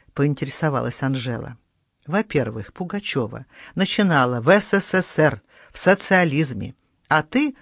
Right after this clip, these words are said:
в С Н Г, в рыночной экономике. Большая разница. Во-вторых, у Пугачевой харизма, а у тебя просто горло со свистком». «Я подумаю», — хмуро сказала Анжела.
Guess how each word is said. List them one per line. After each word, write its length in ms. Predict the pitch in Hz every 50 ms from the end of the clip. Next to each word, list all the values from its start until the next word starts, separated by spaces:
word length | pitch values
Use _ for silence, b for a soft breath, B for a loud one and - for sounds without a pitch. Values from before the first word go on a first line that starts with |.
| b b -
в 120 | 117 135
С 340 | 180 226 254 - - - -
Н 260 | 185 208 208 185 147
Г, 240 | 123 131 127 127 139 _ _ _ _ _ _ _ _ -
в 160 | - 139 147 160
рыночной 580 | 175 226 302 311 277 262 - - - 254 247
экономике. 720 | 233 240 - 175 165 165 185 180 147 127 - - 107 113 b b b b b b b
Большая 560 | b 139 160 175 175 - - 147 147 170 180 170
разница. 600 | 165 147 135 - - - - - - - - 104 _ b b b b b b b
Во-вторых, 720 | 196 254 - - - 269 240 220 202 196 - - - _ _ _ _ _ _ _ _ _
у 140 | - 165 170
Пугачевой 840 | - - 170 170 147 156 160 165 - - 190 202 196 180 180 175 156
харизма, 880 | - - - 165 165 160 151 160 175 175 147 127 127 123 117 104 98 B B B B B B B B B B B
а 120 | 151 175
у 80 | 180 185
тебя 360 | - - 208 185 240 262 254
просто 640 | - 208 202 196 180 - - - - 160 151 139 - _ _ _ _ -
горло 380 | 156 196 202 156 131 127 123
со 140 | - - 131
свистком». 640 | - - 143 151 147 - - - 139 117 104 107 - _ _ _ _ _ _ _ _ _ _ _ _ _ _ _ _ _ _ _ _ _ _ _ -
«Я 220 | - 151 151 151
подумаю», — 760 | 147 - 156 156 143 143 139 131 123 123 123 120 113 110 110 b b b b b b
хмуро 340 | b - - 143 135 127 123
сказала 540 | - - - 143 127 113 131 123 120 127 123
Анжела. 560 | 120 123 117 104 123 120 113 110 110 117